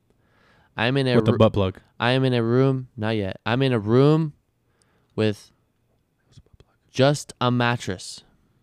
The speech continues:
Speaker 1: No sheet. No blanket. No pictures on the walls. No clothes in the closet. Just an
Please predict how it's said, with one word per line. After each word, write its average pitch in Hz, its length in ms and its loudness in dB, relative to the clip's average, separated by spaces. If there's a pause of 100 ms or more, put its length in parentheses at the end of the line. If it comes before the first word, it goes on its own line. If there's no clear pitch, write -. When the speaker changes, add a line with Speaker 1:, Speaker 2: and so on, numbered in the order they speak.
(440)
Speaker 1:
No 104 220 -2
sheet. - 520 -4 (760)
No 95 140 -4
blanket. 123 640 -6 (1120)
No 104 280 -2 (180)
pictures 139 400 -4
on 151 100 2
the 151 80 4
walls. 139 680 2 (440)
No 98 160 -6
clothes 147 560 -2
in 160 80 -4
the 156 60 -4
closet. 147 580 -4 (460)
Just 135 200 -10
an 120 100 -8